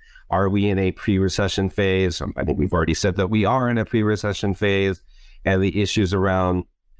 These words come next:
you know, that around inflation are very high. And of course, those just related to inflated costs, and therefore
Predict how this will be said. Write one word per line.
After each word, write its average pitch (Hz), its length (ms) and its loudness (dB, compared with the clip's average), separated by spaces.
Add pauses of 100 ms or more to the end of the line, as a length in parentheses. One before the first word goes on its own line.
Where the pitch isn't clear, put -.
(240)
you 95 80 2
know, 95 100 2
that 101 340 0
around 92 280 0
inflation 113 600 -2
are 104 100 0
very 101 300 2
high. 95 480 0
And 92 380 -2
of 80 80 -6
course, 98 300 -2
those 95 220 0
just - 260 -2
related 90 480 2
to 87 280 0
inflated 87 560 0
costs, 110 580 -2
and 90 200 -2
therefore 85 680 0